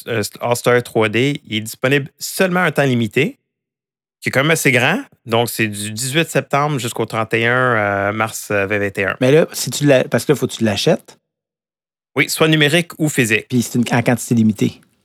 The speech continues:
Speaker 1: Exactement.
Speaker 2: Mais
Speaker 1: C'est intéressant comme concept.
Speaker 2: mais si tu l'achètes, il, vas-tu marcher, tu vas-tu pouvoir le garder après ? Ou si,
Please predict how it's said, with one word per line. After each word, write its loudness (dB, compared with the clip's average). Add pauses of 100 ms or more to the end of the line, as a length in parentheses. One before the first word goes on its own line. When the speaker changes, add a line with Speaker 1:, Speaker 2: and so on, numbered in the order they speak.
(800)
Speaker 1:
Exactement. 2
Speaker 2:
Mais 6
Speaker 1:
C'est 0
intéressant 2
comme -4
concept. -2
Speaker 2:
mais 2
si -4
tu -2
l'achètes, 6 (440)
il, 2
vas-tu 0
marcher, 2
tu -12
vas-tu -4
pouvoir 4
le 4
garder 2
après ? 0 (720)
Ou 0
si, -8